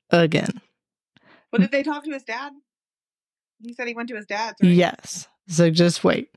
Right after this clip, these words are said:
Speaker 2: Okay.
Speaker 1: So his new story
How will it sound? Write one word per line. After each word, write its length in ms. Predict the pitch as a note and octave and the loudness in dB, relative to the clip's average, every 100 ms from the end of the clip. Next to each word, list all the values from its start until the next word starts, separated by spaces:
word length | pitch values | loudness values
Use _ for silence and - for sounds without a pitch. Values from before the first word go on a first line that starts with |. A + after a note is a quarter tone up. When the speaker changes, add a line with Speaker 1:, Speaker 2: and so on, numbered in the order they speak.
| _ _ _ _ - | _ _ _ _ -16
Speaker 2:
Okay. 460 | G3+ F3 - - G3+ | -16 -16 -14 0 0
Speaker 1:
So 600 | - G3 F#3+ F#3 F#3+ - _ _ _ | 2 2 4 4 2 -2 _ _ _
his 420 | - G3 G3+ F#3+ | -2 2 2 4
new 380 | G#3 A3+ D4 F4 | 4 4 4 2
story 680 | - F#3+ E3+ D#3+ - F#3+ | 2 2 4 2 0 -2